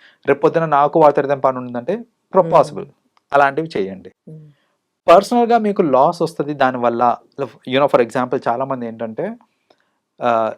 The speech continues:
Speaker 1: రెగ్యులర్గా టచ్లో ఉండరు,
Speaker 2: మ్మ్.
Speaker 1: సడన్లీ ఫోన్ చేసి, ఆ, "నాకు ఒక వన్ లాక్ సర్దవా ప్లీజ్, నాకు అర్జెంట్ కావాలి," లేకపోతే ఫిఫ్టీ థౌజండ్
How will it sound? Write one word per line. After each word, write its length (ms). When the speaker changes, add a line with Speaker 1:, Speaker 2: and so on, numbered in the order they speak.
Speaker 1:
రెగ్యులర్గా 440
టచ్లో 340
ఉండరు, 360
Speaker 2:
మ్మ్. 160
Speaker 1:
సడన్లీ 400
ఫోన్ 300
చేసి, 360
ఆ, 80
"నాకు 240
ఒక 120
వన్ 220
లాక్ 220
సర్దవా 400
ప్లీజ్, 300
నాకు 180
అర్జెంట్ 340
కావాలి," 460
లేకపోతే 180
ఫిఫ్టీ 240
థౌజండ్ 380